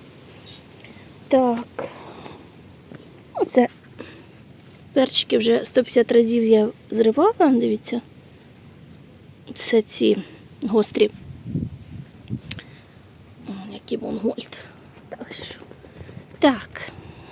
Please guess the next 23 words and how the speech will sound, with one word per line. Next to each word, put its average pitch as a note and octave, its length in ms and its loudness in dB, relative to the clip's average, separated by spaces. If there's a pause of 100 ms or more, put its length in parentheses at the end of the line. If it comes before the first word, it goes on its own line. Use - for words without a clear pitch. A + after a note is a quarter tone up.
(340)
Іду, G#3+ 280 -10 (100)
іду, - 300 -12 (100)
іду. G#3 320 -2 (2500)
Отака C4 440 -4
огіркова A3+ 520 -2
в A3 40 -4
мене. G#3+ 300 -6 (540)
Я B3+ 160 0
тут - 180 -6
хотіла A3+ 380 -4
прибрати G#3+ 520 -4
огірки, G#3 600 -4
а C#4+ 140 -10
тоді D#4 320 -2 (580)
<clears throat> D#4 260 12
подумала, B3 380 2
що B3 280 -2
не G4 100 2
буду. A3+ 380 -2
Вирвала A3+ 400 0
тут - 160 -16 (100)
повністю A3 460 -2
бур'ян. G#3+ 460 -4